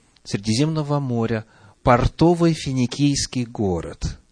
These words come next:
До Сидона будет простираться его граница. Нашли? Итак, вот где сказано пределы обитания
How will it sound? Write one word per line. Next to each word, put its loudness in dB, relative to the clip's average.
До 2
Сидона 4
будет 0
простираться -2
его -6
граница. -8
Нашли? 0
Итак, 0
вот 4
где -2
сказано -2
пределы 2
обитания -4